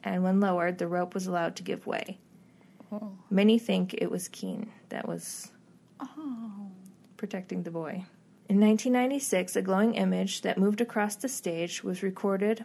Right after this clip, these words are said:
Speaker 1: by a group investigating the theater, but I couldn't find any link or anything to point people to, to be able to s-, actually see this thing. I would have liked to see it, to see what this thing was.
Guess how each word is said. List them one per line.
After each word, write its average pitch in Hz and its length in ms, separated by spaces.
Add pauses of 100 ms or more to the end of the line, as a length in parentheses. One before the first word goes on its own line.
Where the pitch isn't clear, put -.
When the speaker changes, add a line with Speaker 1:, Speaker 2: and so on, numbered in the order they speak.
Speaker 1:
by 185 140
a 185 140
group 208 360
investigating 190 800
the 185 80
theater, - 600 (260)
but 180 320
I 180 60
couldn't 185 440 (880)
find 175 640
any 165 420 (920)
link 190 300
or 180 80
anything 175 540
to 160 360 (840)
point 190 240
people 185 240
to, 175 220
to 175 60
be 165 120
able 165 160
to 170 80
s-, - 240 (160)
actually 170 300
see 185 240
this 156 300
thing. 147 440
I 156 100
would 170 140
have 180 260 (840)
liked 269 240
to 277 80
see 285 280
it, - 280
to - 80
see - 180
what 196 160
this - 180
thing 190 140
was. 202 400